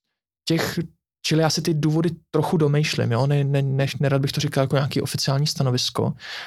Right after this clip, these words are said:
ale za mě jeden z důvodů, nevím, jestli si vzpomenu na všechny, jo? Ale jeden z důvodů je, že Wasabi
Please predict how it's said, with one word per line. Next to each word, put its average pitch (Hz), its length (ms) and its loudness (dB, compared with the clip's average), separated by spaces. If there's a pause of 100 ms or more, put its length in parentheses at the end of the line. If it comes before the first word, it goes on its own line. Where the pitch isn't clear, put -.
(160)
ale 131 260 2 (540)
za 135 300 0
mě 160 500 2 (420)
jeden 156 240 0
z 151 120 -2
důvodů, 147 580 0 (480)
nevím, 139 180 -2
jestli - 180 -2
si 151 100 -4
vzpomenu 147 360 0
na 139 80 0
všechny, - 360 -2
jo? - 200 0 (200)
Ale 127 300 0 (600)
jeden 175 180 2
z 147 60 0
důvodů 147 380 2
je, 127 160 2
že 139 100 -2
Wasabi 131 680 0